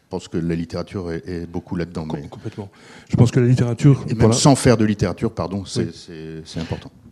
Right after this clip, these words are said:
Speaker 2: Je dirais, pour résumer, que peut-être, pour prolonger ce que dit Lucas à l'instant, qui est très juste, c'est que la littérature, c'est le détour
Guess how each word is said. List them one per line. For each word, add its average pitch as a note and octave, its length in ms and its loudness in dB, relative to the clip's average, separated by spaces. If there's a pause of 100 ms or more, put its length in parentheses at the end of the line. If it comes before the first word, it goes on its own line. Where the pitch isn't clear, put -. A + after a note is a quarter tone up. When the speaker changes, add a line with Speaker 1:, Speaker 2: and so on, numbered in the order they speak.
(260)
Speaker 2:
Je C#3 160 2
dirais, C3 200 6
pour A#2 160 -2
résumer, A#2+ 300 2
que - 100 -10
peut-être, - 480 0 (100)
pour - 140 -2
prolonger A#2+ 440 8
ce B2+ 60 0
que - 80 0
dit A2 140 2
Lucas A2 200 -2
à G#2+ 40 -4
l'instant, G#2+ 300 -2
qui A2+ 100 -4
est - 20 -2
très A2 160 -4
juste, D3 220 0
c'est A2+ 60 -6
que A2+ 100 -2
la G#2+ 80 2
littérature, G#2+ 480 2
c'est A#2 100 2
le G#2 100 2
détour A2+ 540 0